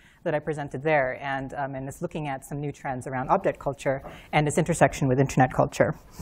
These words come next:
So I'm going to be talking about hats, if that's, um, not obvious from this photo, but I'm also want to clarify the hats I'm wearing today, um, and the metaphorical hats. I'm a product manager, so I think about products and how products enter the world and how they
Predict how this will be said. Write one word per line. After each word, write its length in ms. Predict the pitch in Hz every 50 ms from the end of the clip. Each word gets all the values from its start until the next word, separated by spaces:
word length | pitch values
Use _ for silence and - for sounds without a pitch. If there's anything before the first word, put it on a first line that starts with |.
| - - - - - -
So 140 | - -
I'm 100 | 220 214
going 180 | 202 277 320 359
to 60 | 349
be 80 | 285 254
talking 320 | - 233 202 202 - 190
about 160 | 165 151 143
hats, 400 | 143 - 180 147 - - - -
if 80 | 147 -
that's, 360 | - 147 139 - - - -
um, 180 | - 151 139 143
not 140 | 143 143 147
obvious 300 | 151 151 139 147 135 -
from 160 | - 147 135
this 160 | 135 127 -
photo, 320 | - 190 175 147 131 131
but 300 | 131 139 196 208 - - - - - - - -
I'm 120 | 208 202
also 340 | 226 214 214 - 214 190 180 -
want 100 | 214 185
to 60 | 180 180
clarify 320 | - 196 185 185 185 151
the 60 | 151
hats 240 | 151 160 - - -
I'm 100 | 151 143
wearing 220 | 147 135 139 139
today, 260 | - - - 117 120 - - - 240 - -
um, 300 | 160 139 143 139 151 - -
and 240 | 185 156 143 143
the 60 | 147 156
metaphorical 440 | 165 143 - - 175 160 - 147
hats. 360 | 139 143 127 - - - - - - - - - - -
I'm 160 | 196 175 180
a 60 | 175
product 260 | 175 - 208 202 202 208
manager, 320 | 190 185 190 180 220 233
so 140 | 226 - 175
I 40 | 170
think 260 | - - 220 220 247
about 200 | 214 202 196 -
products 440 | - 214 196 190 202 202 - - 170
and 80 | 170
how 100 | 165 156
products 440 | 160 - 185 175 160 170 165 - - -
enter 240 | 175 170 - - 175
the 80 | 160 147
world 280 | 143 143 143 147 147
and 60 | 165
how 100 | 156 147
they 100 | 135 139